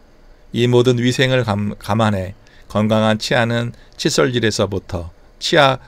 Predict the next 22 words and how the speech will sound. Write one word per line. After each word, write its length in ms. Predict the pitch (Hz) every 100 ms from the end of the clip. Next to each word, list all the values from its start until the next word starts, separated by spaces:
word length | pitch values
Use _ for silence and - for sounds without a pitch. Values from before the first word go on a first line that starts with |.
| -
칫솔 380 | - 160 160 143
관리부터 720 | - 101 110 104 98 110 104
시작된다고 760 | - - 117 113 101 90 95 104
해도 340 | 101 113 113 - - -
과언이 400 | - 107 104 110
아닐 200 | 104 101
것입니다. 680 | - 85 87 76 73 73 85 - - - - - - - - - - - - _ -
나중에 360 | 110 113 120 127
나이 240 | 117 113
들어 360 | 110 113 117 110 - - -
임플란트 520 | 131 120 139 127 135
시술을 460 | 147 135 131 127
미리 420 | 113 113 120 117 113 - - - 120
예방한다는 760 | 123 135 131 123 113 107 113
관점에서도 920 | 107 98 101 98 95 90 - 95 95 - -
칫솔 360 | - 127 131 113
관리에 480 | 98 98 104 107 107 - - -
보다 280 | 117 123
신경 340 | 117 151 143 127
쓰는 240 | 123 101
것은 480 | 95 - 101 98 104
경제적으로나 920 | - 110 110 110 101 95 92 101 110